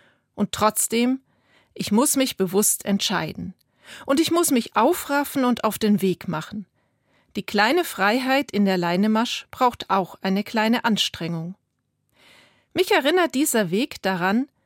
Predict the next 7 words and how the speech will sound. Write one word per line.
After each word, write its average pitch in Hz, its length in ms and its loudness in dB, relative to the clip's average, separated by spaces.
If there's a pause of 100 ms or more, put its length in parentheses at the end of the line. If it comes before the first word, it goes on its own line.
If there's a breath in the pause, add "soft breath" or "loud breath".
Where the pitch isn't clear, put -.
(440)
die 202 80 -2
Freiheit 226 520 2
ist 240 200 0
uns 226 180 0
Menschen 214 380 2
zwar 185 280 -2
geschenkt. 196 680 -2